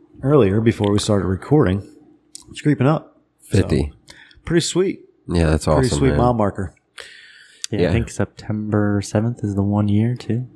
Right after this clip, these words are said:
Speaker 1: Oh, damn.
Speaker 3: I
Speaker 1: It's
Speaker 3: gotta go
Speaker 1: gonna be,
Speaker 3: back
Speaker 1: like,
Speaker 3: and,
Speaker 1: right
Speaker 3: go back and
Speaker 1: around
Speaker 3: verify
Speaker 1: that.
Speaker 3: that, but
Speaker 1: Yeah.
Speaker 3: yeah, we're only about a month and a half away from a
Speaker 2: Oh
Speaker 3: whole
Speaker 2: my
Speaker 3: year.
Speaker 2: gosh.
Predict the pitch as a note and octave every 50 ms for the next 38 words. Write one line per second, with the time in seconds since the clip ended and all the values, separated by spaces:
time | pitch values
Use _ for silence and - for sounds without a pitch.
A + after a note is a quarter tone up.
0 | - _ _ _ - - C#3+ D#3 C#3+ A2 F#2 G2+ G2+ B2+ D3+ C3+ F#2 - C#3 C#3+
1 | C#3 A#2+ A2+ G#2 G#2+ G#2 G2+ G2+ F#2+ G2 G2 G2+ G#2+ A2+ G#2+ G2+ G#2 G#2+ G#2+ A2+
2 | F#2+ F#2+ G#2+ F#2+ G#2 A2 G2+ G#2 G2+ F2+ F2 E2+ E2+ E2+ E2 G2 A#2+ A#2+ - A2+
3 | - F2+ E2+ D#2+ F2 G2 A#2 C3+ D#3 D3+ B2 A2+ B2 B2+ G#2+ G2 G#2 A2+ A2+ -
4 | A#2 G#2 G#2 A#2 A#2 G#2+ - F#2 F2+ G2 A2+ A#2 G#2+ - F#2+ F2 E2 E2+ F#2+ G2+
5 | A2 A2 G2 G2 G#2 B2 C3 E2 F2+ F#2+ F#2+ F2 D#2 D2 - -